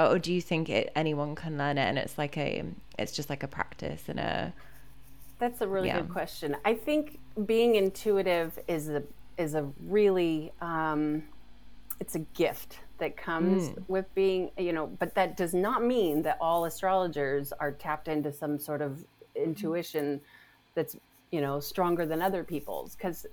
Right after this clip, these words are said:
Speaker 1: Okay.
Speaker 2: astrology can also just be simply mathematical and simply
Speaker 1: Yeah.
Speaker 2: scientific. Absolutely. And that's another thing too, is that I, I, I am an intuitive person, but I like the combination of both, like, taking the, you know,
Speaker 1: Mm-hmm.
Speaker 2: the scientific part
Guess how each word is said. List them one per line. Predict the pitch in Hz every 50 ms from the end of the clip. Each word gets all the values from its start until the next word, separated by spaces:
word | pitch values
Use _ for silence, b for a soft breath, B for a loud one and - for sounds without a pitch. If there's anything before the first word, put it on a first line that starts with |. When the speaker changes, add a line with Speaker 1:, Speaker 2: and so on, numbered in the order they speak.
| -
Speaker 1:
Okay. | - - -
Speaker 2:
astrology | 175 160 156 - 208 208 208 185 180 175
can | - - 170
also | 175 175 196 196 - 175
just | 156 - 156 - - - -
be | 156 151
simply | 147 - - - - - - 240 240 240 233 196
mathematical | 175 170 160 165 - 165 160 156 151 147 - 131 98 - -
and | 165 165
simply | 156 - - - 220 196 202 196 180
Speaker 1:
Yeah. | 165 156 -
Speaker 2:
scientific. | 160 151 151 151 - 180 156 - - - - -
Absolutely. | 175 180 180 175 - - 175 170 175 175 - 143 113 - B B B B B B B -
And | 190 202
that's | 226 240 247 - - -
another | - 202 202 214 214 214
thing | 214 196 180 170 170
too, | - - 294 285 233
is | 160 147
that | - 151 143 - - b b b b b b b b b - - - - - -
I, | 196 208 185 - - -
I, | 185 180 180 190 - - - -
I | - 196
am | 202 220 269 277
an | 240 202
intuitive | 170 165 160 - 254 269 240 180 147 -
person, | - 254 254 247 247 - - - 127 127 165 170 - - - - -
but | 170 165
I | 180 208
like | 214 190 - -
the | -
combination | - - - 180 165 151 160 170 175 175 - 143
of | 123 120 - -
both, | 185 185 - - - - - - - -
like, | 151 143 139 -
taking | - - 170 - 170 156 147 143
the, | 143 143 139 - 156 165
you | - 160
know, | 147 139 139
Speaker 1:
Mm-hmm. | 139
Speaker 2:
the | 143 147
scientific | 143 - 175 156 147 147 147 - - 156 - 151 143 - -
part | - 143 139 139 131 -